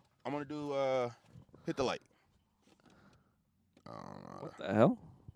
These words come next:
Speaker 1: Uh, you
Speaker 2: Uh,
Speaker 1: don't have a key in, that's why.
Speaker 2: Oh. Well, no,
Speaker 1: You
Speaker 2: it
Speaker 1: got
Speaker 2: should
Speaker 1: a,
Speaker 2: be
Speaker 1: you
Speaker 2: able
Speaker 1: got
Speaker 2: to
Speaker 1: a
Speaker 2: turn
Speaker 1: pen?
Speaker 2: on with the fucking key. No, I don't.
Speaker 1: It's
Speaker 2: I
Speaker 1: not in your
Speaker 2: borrowed a pencil from your case today,
Speaker 1: Oh.
Speaker 2: and then I put it back. I
Speaker 1: I
Speaker 2: don't
Speaker 1: had a pen.
Speaker 2: No, I ain't got nothing.
Speaker 1: Yes, you do.
Speaker 2: Oh, really?
Speaker 1: Yeah.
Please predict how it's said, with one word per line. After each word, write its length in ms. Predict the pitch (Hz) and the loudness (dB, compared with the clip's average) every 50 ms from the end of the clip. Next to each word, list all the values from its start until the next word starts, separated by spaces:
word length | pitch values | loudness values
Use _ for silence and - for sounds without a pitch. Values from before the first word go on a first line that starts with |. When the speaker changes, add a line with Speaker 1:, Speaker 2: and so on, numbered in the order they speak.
| _ _ - _ _ _ - _ _ _ _ _ _ _ _ _ _ _ _ _ - - | _ _ -20 _ _ _ -20 _ _ _ _ _ _ _ _ _ _ _ _ _ -10 -6
Speaker 1:
Uh, 60 | - | -4
you 60 | 139 | -2
Speaker 2:
Uh, 220 | 139 135 127 127 127 | -2 0 0 0 4
Speaker 1:
don't 160 | 123 117 110 | 4 6 6
have 100 | 110 95 | 6 4
a 20 | |
key 280 | - - - 113 98 85 | 2 0 -2 -2 -2 -2
in, 100 | 80 80 - - | -4 -6 -10 -14
that's 160 | 87 - - | -18 -16 -10
why. 140 | - 69 64 - - - - - | -10 -10 -8 -10 -12 -12 -4 -2
Speaker 2:
Oh. 220 | - - - - - - - - - | -2 -2 -2 -6 -10 -16 -20 -10 0
Well, 140 | - 139 156 | 4 6 6
no, 200 | 170 185 196 214 | 6 8 8 8
Speaker 1:
You 60 | 220 | 8
Speaker 2:
it 20 | 214 | 6
Speaker 1:
got 40 | 214 | 6
Speaker 2:
should 160 | - 262 277 | 2 0 4
Speaker 1:
a, 20 | - | 6
Speaker 2:
be 60 | 403 | 6
Speaker 1:
you 60 | 381 | 6
Speaker 2:
able 120 | 254 175 | 8 6
Speaker 1:
got 60 | 160 156 | 4 4
Speaker 2:
to 100 | - 160 | 6 6
Speaker 1:
a 20 | |
Speaker 2:
turn 80 | 165 160 | 6 6
Speaker 1:
pen? 80 | 147 | 4
Speaker 2:
on 20 | 147 | 2
with 100 | 151 - | -2 -4
the 100 | - - | -6 -6
fucking 320 | - - 151 - 117 107 104 | -4 -4 -4 -4 -6 -8 -10
key. 280 | - - - - 147 151 - | -10 -10 -10 -10 -10 -8 -6
No, 140 | - 101 | -2 -2
I 40 | 92 | -2
don't. 280 | - - 80 76 - - - - - - - - | 0 0 -2 -2 -2 -6 -14 -20 -20 -20 -16 -10
Speaker 1:
It's 100 | 113 - | 2 6
Speaker 2:
I 40 | 107 | 6
Speaker 1:
not 40 | 120 | 6
in 60 | 120 | 10
your 40 | 139 | 12
Speaker 2:
borrowed 300 | 139 127 131 135 139 135 | 12 12 12 12 12 12
a 60 | 123 | 12
pencil 400 | 107 - - 120 117 - - 107 | 12 8 4 0 2 2 2 2
from 200 | 101 - 98 90 98 | 2 0 -2 -2 0
your 200 | 101 101 92 107 | 2 4 4 4
case 300 | - - - - - - | 4 2 0 -2 -2 -4
today, 280 | - - - - - - - _ _ - - | -8 -8 -6 -6 -6 -8 -12 _ _ -20 -18
Speaker 1:
Oh. 20 | - - - - - - _ | -18 -18 -18 -20 -20 -16 _
Speaker 2:
and 120 | - - - | -10 -8 -4
then 100 | 82 82 | 0 0
I 80 | 82 | 0
put 140 | - - 90 | 2 2 0
it 100 | 67 - | 0 0
back. 200 | - 78 69 - - - - - - - - _ _ _ - - | 0 0 -2 -2 -6 -12 -18 -20 -20 -20 -20 _ _ _ -6 0
I 20 | |
Speaker 1:
I 20 | - 90 | 2 2
Speaker 2:
don't 60 | 95 | 2
Speaker 1:
had 80 | - - | 2 -2
a 20 | - - - | -8 -14 -16
pen. 180 | 147 127 120 - | -14 -14 -8 -2
Speaker 2:
No, 100 | - 110 | 0 2
I 160 | 98 64 87 120 | 2 2 2 0
ain't 120 | 123 - | -2 -2
got 160 | - 55 57 | -4 -4 -2
nothing. 320 | 67 90 107 - - - - - _ _ _ _ _ - - - - - - - - _ _ _ - - - _ _ | -2 -4 -4 -4 -8 -16 -20 -20 _ _ _ _ _ -20 -20 -20 -20 -20 -20 -20 -20 _ _ _ -20 -20 -20 _ _
Speaker 1:
Yes, 100 | 98 101 - | -20 -20 -18
you 60 | 101 | -18
do. 80 | 117 113 - - - - - - - - _ _ - | -18 -18 -18 -20 -20 -20 -20 -20 -20 -20 _ _ -4
Speaker 2:
Oh, 120 | - - 73 | -2 0 4
really? 320 | 80 113 165 370 339 - - _ _ - - | 6 6 6 6 4 2 -4 _ _ -6 -4
Speaker 1:
Yeah. 120 | 104 90 | -4 -4